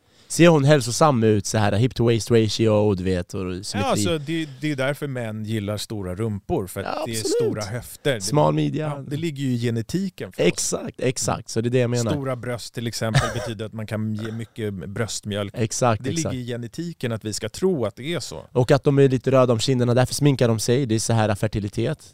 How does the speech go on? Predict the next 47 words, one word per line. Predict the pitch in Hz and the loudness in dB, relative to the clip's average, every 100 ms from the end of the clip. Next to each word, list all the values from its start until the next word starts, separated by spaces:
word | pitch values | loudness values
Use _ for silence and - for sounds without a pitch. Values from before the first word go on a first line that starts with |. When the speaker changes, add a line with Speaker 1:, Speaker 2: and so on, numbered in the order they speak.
| 90 | -8
Speaker 1:
Du | 101 | -4
vet, | 107 - | -4 -2
för | 110 | -8
att | 107 | -4
när | 110 | -2
man | 107 101 | -2 -4
tydligen | 92 - 110 113 101 95 92 - | -6 -6 -2 0 0 -4 -8 -12
är | - 107 101 98 | -4 0 0 -2
fertil, | - - 151 117 127 151 _ _ _ _ | -4 4 4 4 0 -4 _ _ _ _
vilket | 117 113 110 | -4 -2 -4
kvinnor | - 113 104 | -2 0 0
inte | 101 117 | 0 2
är | 117 | 2
hela | 104 110 101 | 2 -2 -2
tiden, | 143 98 90 104 | -4 -4 -8 -12
utan | 107 98 | -10 -6
det | 107 | -4
är | |
bara | 98 101 | -4 -4
en | 101 | -4
viss | 104 | -8
period, | - 107 104 | -8 -8 -8
då | 110 110 | -10 -10
har, | 98 | -10
blir | 110 110 | -8 -6
man | 107 | -4
lite | 101 - 101 - - - - | -6 -6 -8 -8 -18 -20 -8
naturligt | 104 113 98 113 | -2 -2 -2 0
rödare. | 113 110 101 | 0 0 -4
Så | 95 110 | -4 -2
därför | 110 - | -2 -2
smink, | 113 117 120 117 107 | -6 -2 -2 -2 -6
det, | 101 101 | -6 -6
det | 98 - 110 | -6 -6 -4
fångar | 117 113 104 | -2 0 0
vår | 104 | -2
uppmärksamhet, | - 107 113 113 104 | -4 -8 -6 -6 -6
de | 104 | -6
ser | 104 | -4
mer | 98 101 | -4 -6
fertila | - 104 - 117 107 | -10 -6 -2 0 0
ut, | 104 95 | 0 -2
bla | 123 147 143 | 2 6 6
bla | 113 90 | 4 -2
bla, | 98 87 | -4 -6
du | 82 | -8
vet. | - | -12